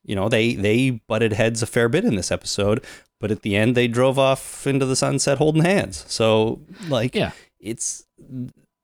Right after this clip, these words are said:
Speaker 1: it feels like they wrapped up a lot of that stuff, and I'm sure not entirely, but then when we move on next week with things, we're going to be dealing with other problems, which you can kind of see coming. But I liked that this episode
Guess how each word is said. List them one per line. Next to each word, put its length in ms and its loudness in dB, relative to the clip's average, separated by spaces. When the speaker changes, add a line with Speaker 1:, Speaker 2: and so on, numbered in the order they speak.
Speaker 1:
it 120 -14
feels 260 2
like 120 -2
they 120 -4
wrapped 360 -2
up 160 -2
a 20 0
lot 200 2
of 60 -2
that 180 -2
stuff, 420 -6
and 440 -4
I'm 100 -2
sure 180 2
not 140 0
entirely, 540 0
but 160 0
then 180 4
when 140 4
we 80 4
move 240 4
on 180 2
next 300 -2
week 260 -4
with 180 -6
things, 380 -6
we're 160 0
going 240 2
to 100 -10
be 100 0
dealing 320 4
with 120 4
other 180 2
problems, 500 -6
which 240 0
you 100 -6
can 140 -2
kind 220 0
of 80 -4
see 160 -4
coming. 440 -8
But 400 -2
I 80 -4
liked 460 0
that 160 -6
this 240 0
episode 680 0